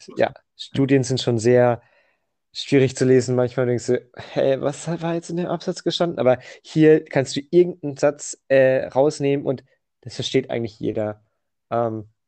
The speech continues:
da muss man jetzt nicht irgendwie, muss eigentlich auch kein Vorwissen haben, um das zu wissen.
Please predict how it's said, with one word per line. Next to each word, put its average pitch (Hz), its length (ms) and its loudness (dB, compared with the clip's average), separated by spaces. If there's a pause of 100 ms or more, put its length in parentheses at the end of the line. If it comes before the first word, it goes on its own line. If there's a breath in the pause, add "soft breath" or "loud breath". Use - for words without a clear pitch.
(160)
da - 80 -12
muss 120 180 -4
man 123 100 2
jetzt 117 160 -4
nicht - 200 -8
irgendwie, 120 240 -2
muss 123 340 -2
eigentlich 147 240 -2
auch 139 140 -2
kein 131 100 -2
Vorwissen 151 600 0
haben, 160 260 -2
um 147 120 -4
das 151 140 -4
zu 143 140 -4
wissen. 160 400 -6